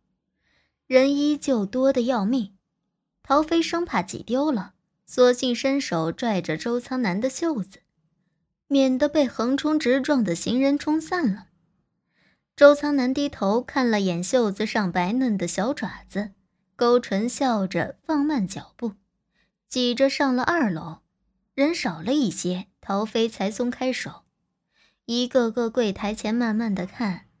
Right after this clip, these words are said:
看有没有自己需要的东西。结果转了一圈儿，也没买到一个称心的东西。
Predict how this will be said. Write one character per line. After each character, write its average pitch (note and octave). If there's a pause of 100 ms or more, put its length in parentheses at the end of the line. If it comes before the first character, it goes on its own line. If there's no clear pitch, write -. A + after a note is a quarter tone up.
(400)
看 E4
有 F#3
没 A#3
有 G#3
自 F#3
己 D#3
需 -
要 D#4
的 G3
东 F3+
西。 - (840)
结 D4+
果 C#4
转 C#4+
了 C4+
一 A#3
圈 -
儿， C4 (140)
也 B3
没 C4
买 G#3
到 G3
一 G3
个 D4+
称 G#3
心 C4
的 A#3
东 E3
西。 -